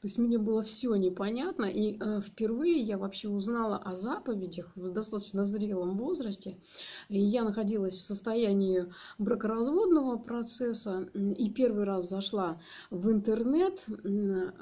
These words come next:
м, я зашла на страницу в «Одноклассниках». Я вам вот, э, говорю настолько откровенно, что это был самый-самый первый раз. И, э, мне мужчина какой-то прислал букет цветов, и мы с ним разговаривали, спросила, чем он занимается. Он сказал, что он изучает заповеди. Я так была удивлена,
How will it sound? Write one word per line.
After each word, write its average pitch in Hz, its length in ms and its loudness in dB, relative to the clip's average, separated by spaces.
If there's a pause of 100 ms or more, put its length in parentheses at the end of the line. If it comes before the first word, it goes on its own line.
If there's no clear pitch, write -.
м, 196 340 0
я 208 300 0
зашла 202 420 -2
на 185 160 2
страницу 202 640 0
в 190 80 -8
«Одноклассниках». 214 840 -2 (160)
Я 196 200 0
вам 190 120 0
вот, 180 320 -6 (440)
э, 156 260 -4
говорю 226 440 4
настолько 208 520 2
откровенно, 247 520 4
что - 140 0
это 214 140 -2
был 208 180 0
самый-самый 233 800 2
первый 202 400 -2
раз. 165 320 -4
И, 180 120 -2
э, - 580 -8
мне 233 340 4
мужчина 294 500 2
какой-то 208 360 -2
прислал 202 500 0
букет 185 340 -4
цветов, 208 600 -2
и 233 180 0
мы 220 160 0
с 208 100 0
ним 208 140 2
разговаривали, 208 480 -2
спросила, 208 540 -2
чем 190 180 -2
он 180 100 2
занимается. 254 580 0
Он 233 60 0
сказал, 247 260 -2
что 240 160 -4
он 208 140 4
изучает 196 380 -2
заповеди. 180 540 -6
Я 196 80 0
так 226 180 0
была 247 220 2
удивлена, 247 560 2